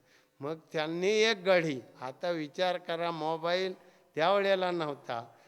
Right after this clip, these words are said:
त्यांच्याकडं असेल तर बाबांच्याकडं नव्हता,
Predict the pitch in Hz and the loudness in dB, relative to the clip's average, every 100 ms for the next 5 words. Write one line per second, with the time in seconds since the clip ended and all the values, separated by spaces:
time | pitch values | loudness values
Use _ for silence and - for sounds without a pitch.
0 | - - 147 156 151 196 196 190 196 185 | -16 -12 -6 -6 -4 -2 -2 -2 -2 -2
1 | 175 190 180 190 190 185 196 208 202 190 | -2 -6 -6 -4 0 4 4 2 0 -2
2 | 175 160 156 139 123 - 113 | -4 -2 -4 -4 -6 -10 -12